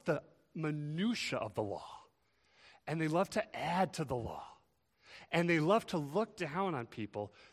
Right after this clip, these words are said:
that didn't think the way they thought about what they added to the law. But what did they neglect? Love for God and love for each other.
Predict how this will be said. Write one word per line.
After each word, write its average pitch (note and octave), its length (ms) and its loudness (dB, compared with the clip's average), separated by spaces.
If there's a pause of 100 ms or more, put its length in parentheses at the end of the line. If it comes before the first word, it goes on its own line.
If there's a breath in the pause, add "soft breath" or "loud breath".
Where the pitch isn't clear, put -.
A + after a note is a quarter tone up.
that A2+ 220 0
didn't E3+ 300 0
think D3+ 240 -4
the C3 80 -6
way A#2 200 -2
they B2 160 -4
thought - 480 -12 (380)
about A2 220 -4
what A2+ 240 -4
they G2 100 -2
added F#2+ 400 -4 (640)
to - 100 -20
the F#2 80 -12
law. A#2 400 -6 (1300)
But C#3+ 140 -6
what G#3 140 -4
did A3 100 -6
they F3+ 120 -2
neglect? E3 840 -8 (1700)
Love C3+ 320 -2
for F3+ 160 -8
God G2+ 480 -6 (800)
and A#2 160 -6
love G#2+ 180 -2
for - 200 -14
each - 200 -10
other. A#2 280 -8